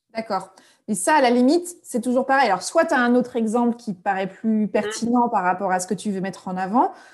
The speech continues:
Speaker 1: soit tu partages de ce témoignage client la partie sur un premier contact, la partie
Speaker 2: Oui.
Speaker 1: qui te semble la plus adaptée, euh, parce qu'il ne s'agit pas de, de, de, de,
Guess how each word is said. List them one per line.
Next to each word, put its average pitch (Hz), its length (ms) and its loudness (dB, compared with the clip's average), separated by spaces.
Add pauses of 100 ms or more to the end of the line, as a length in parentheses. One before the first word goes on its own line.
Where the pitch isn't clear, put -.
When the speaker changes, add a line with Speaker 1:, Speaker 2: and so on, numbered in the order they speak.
Speaker 1:
soit 294 640 6
tu - 120 -8
partages 302 680 4
de 214 80 0
ce 220 120 -4
témoignage 202 520 -4
client 262 440 -2 (340)
la 202 140 0
partie - 500 0
sur 262 200 0
un 214 80 0
premier 269 340 2
contact, 254 560 0 (320)
la 208 120 0
partie 208 360 0
Speaker 2:
Oui. 349 80 4
Speaker 1:
qui 302 160 -2
te 247 140 2
semble 262 240 2
la 208 100 4
plus 302 300 0
adaptée, 247 480 2 (520)
euh, 208 200 4
parce 247 180 -2
qu'il - 160 0
ne 269 60 2
s'agit 247 320 2
pas 339 180 2
de, 277 120 2
de, 220 180 2
de, 202 160 -2
de, 214 340 -2